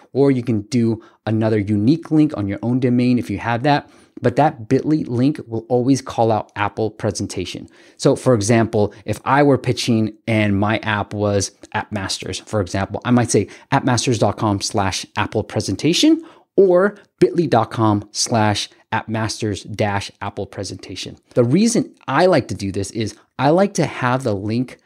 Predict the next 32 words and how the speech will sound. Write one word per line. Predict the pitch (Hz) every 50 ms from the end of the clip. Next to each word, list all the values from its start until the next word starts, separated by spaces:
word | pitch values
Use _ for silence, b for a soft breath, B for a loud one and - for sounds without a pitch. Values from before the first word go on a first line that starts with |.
| _ _
say | - - - 135 123
something | - - - 127 131 139 160 147 139 - -
Apple. | 107 104 95 - - - - - _ _ _ _
Because | - 156 151 - 156 127 B B B B B
if | - 131 117
you | 139 202 233
sent | 233 - 247 - -
me | 180 170
a | 143 104
link | 92 92 104 117 156 165 - - _ _
and | 113 117 113
you | 113
said, | 113 - 120 107 98 95 95 b b b b -
"Video | 117 131 123 139 147 147
for | 143 - - 107 98
Steve," | - - - - - 104 113 151 180 175 - _ _ _ _ _ _
guess | - 180 - - -
what? | 202 196 - - _ _ -
I'm | 175 196 196
more | 196 190
likely | 147 139 156 175 170 - 180 170
to | 147
click | - - - - - 214 226 226
on | 175 127 104 104
it | 110 135 139 B B B B B
if | - 143
it | 151 147
has | - - 160 170 160 156
my | 160 160 165
name | 151 127 117 143 214 233 185
on | 120 104 98 101
it. | 101 - -